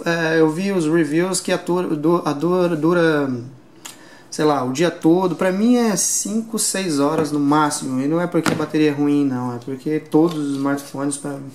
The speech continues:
eu uso muito smartphone com, com, com aplicação pesada de edição de vídeo, é, de fotografia em alta resolução,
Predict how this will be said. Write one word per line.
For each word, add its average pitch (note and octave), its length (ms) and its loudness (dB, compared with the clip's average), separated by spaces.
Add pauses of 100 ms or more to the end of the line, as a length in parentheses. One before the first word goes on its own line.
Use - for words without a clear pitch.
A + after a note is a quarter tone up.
(320)
eu C#3 160 4
uso E3 220 4
muito E3+ 400 2
smartphone D3+ 600 0
com, D#3 200 -2
com, D3+ 160 -10
com D3 240 -2
aplicação D3 480 -4
pesada C#3+ 480 -2
de C3+ 120 -4
edição D3+ 340 -4
de A#2+ 140 -6
vídeo, C3 640 -4 (400)
é, B2 580 -4 (420)
de C#3 220 -2
fotografia D3 1400 -2
em C#3 140 -2
alta C#3+ 200 -2
resolução, D3+ 960 0